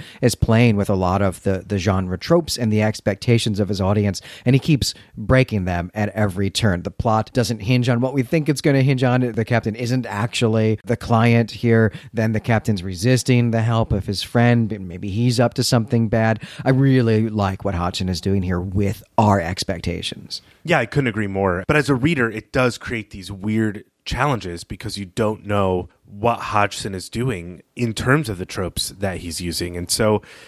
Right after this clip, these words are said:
Speaker 2: is Captain Thompson hiding something on purpose? Is he trying to protect Carnacki? Does he have sinister plans for Carnacki? This is not a type of ghost story that I've really ever read before in this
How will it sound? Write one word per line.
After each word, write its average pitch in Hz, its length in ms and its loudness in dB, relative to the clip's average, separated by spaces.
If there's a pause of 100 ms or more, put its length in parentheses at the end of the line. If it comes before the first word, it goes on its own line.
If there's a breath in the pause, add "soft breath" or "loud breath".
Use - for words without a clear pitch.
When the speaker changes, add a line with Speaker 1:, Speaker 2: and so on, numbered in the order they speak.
(140)
Speaker 2:
is 123 500 0 (140)
Captain 120 340 -2
Thompson 120 720 -4 (100)
hiding 120 360 -2
something 113 360 -2
on 98 140 -2
purpose? 180 560 0
Is 101 140 -10
he 98 80 -10
trying 101 220 -6
to - 100 -12
protect - 500 -8
Carnacki? 120 500 -4
Does 95 200 -10
he 92 60 -10
have 87 140 -8
sinister 107 440 -4
plans 113 600 -2
for 113 160 0
Carnacki? 104 680 0 (800 loud breath)
This - 180 0
is 208 100 -2
not 131 160 2
a 104 40 -8
type 113 200 -4
of 98 120 -6
ghost 110 180 0
story 90 220 -6
that 90 100 -4
I've 92 140 -4
really 98 200 0
ever 85 360 -6
read 107 440 0
before 90 480 -6
in 101 280 -4
this 95 320 -2